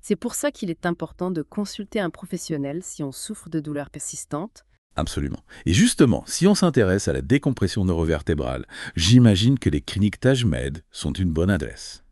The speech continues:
Speaker 1: Tout à fait. Le clinique Taj Med à Terrebonne et à Montréal ont une expertise reconnue dans ce domaine. Leurs équipes sont composées de professionnels qualifiés, comme des chiropraticiens et des physiothérapeutes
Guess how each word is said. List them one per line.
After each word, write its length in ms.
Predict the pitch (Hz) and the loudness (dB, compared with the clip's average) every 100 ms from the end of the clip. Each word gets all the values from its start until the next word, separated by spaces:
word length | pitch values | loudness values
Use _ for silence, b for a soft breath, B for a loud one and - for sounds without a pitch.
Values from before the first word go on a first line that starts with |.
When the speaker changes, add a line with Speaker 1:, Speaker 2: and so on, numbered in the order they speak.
| _ - | _ -8
Speaker 1:
Tout 180 | 202 202 | -4 0
à 100 | 185 | -2
fait. 220 | - - _ _ - | -4 -16 _ _ -2
Le 100 | 180 | 0
clinique 380 | 247 262 294 | 2 0 0
Taj 240 | - 247 226 | 0 2 2
Med 240 | 240 285 - | 2 0 -4
à 100 | 180 | -6
Terrebonne 480 | 175 202 196 220 254 - | -2 0 2 2 0 0
et 120 | 185 | 0
à 80 | 160 | 0
Montréal 420 | 175 214 160 - - _ B B B - | 0 -2 -2 -6 -16 _ B B B -2
ont 120 | 190 | 2
une 140 | 202 240 | 4 4
expertise 520 | - 277 - 302 269 | 2 -2 -2 -2 0
reconnue 360 | 226 214 208 | 0 2 2
dans 120 | 214 165 | 0 -2
ce 80 | |
domaine. 260 | - 147 - - _ _ _ b b - | -4 -6 -8 -14 _ _ _ b b 2
Leurs 180 | 180 185 | 2 2
équipes 320 | 180 277 269 | 0 -4 -4
sont 180 | 196 175 | -6 -4
composées 480 | 214 208 190 185 | -4 -2 -2 -2
de 100 | 196 | -4
professionnels 680 | 156 - 165 175 - 175 196 | -6 -10 -8 -8 -6 -4 -4
qualifiés, 460 | - 180 180 - - _ _ _ _ | -4 -4 -6 -10 -18 _ _ _ _
comme 260 | 170 160 | -4 -2
des 140 | 156 160 | -2 -4
chiropraticiens 840 | - 160 151 165 - - 285 349 | -4 -8 -8 -14 -14 -6 -4 -4
et 80 | 247 | -4
des 100 | 170 | -6
physiothérapeutes 920 | - 220 240 226 220 202 190 - | -6 -2 -2 2 2 0 -8 -18